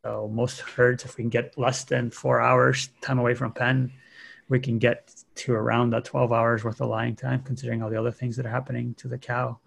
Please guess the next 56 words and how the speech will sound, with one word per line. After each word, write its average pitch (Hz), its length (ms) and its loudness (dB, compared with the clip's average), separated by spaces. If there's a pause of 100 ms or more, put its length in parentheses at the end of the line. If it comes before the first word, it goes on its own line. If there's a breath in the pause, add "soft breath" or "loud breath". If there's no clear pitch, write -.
(440 loud breath)
Um, 107 300 -6
so - 140 -6
that's 123 160 2
probably 123 280 4
the 104 100 -8 (380)
biggest 123 360 4
thing 117 200 -2
that 113 100 0
I 107 80 -2
look 113 220 -4
at 117 120 -6
when 113 120 -4
I'm 107 80 -6
trying 117 180 -6
to 110 60 -6
solve - 240 -8
problems 110 360 -6
and 110 100 -10
trying 110 180 -8
to 110 60 -6
prevent 113 420 -6
things 110 260 -10
is, - 180 -12
okay, 113 140 -6
what 110 140 -2
are 113 40 0
we 117 80 0
doing? 110 460 -4 (580 soft breath)
Can 123 120 0
we 117 60 4
get 113 120 2
these 123 140 -4
cows 113 260 -2
to 123 80 -6
lay 110 120 -2
down, 107 320 -4
and 110 100 -8
can - 160 -10
we 113 100 -2
get 120 260 2
them 117 220 -2
to 113 500 -2 (1200)
transition 123 300 -4
period 113 440 -2 (460 soft breath)
without 113 320 4
any 110 200 0
issue? 113 320 -8
So 110 420 -4
lameness 131 480 4
in 117 60 0
my 117 120 2
mind 123 240 2
is 113 140 -2
a 127 40 -8
transition 120 480 -4
disease. 135 640 -2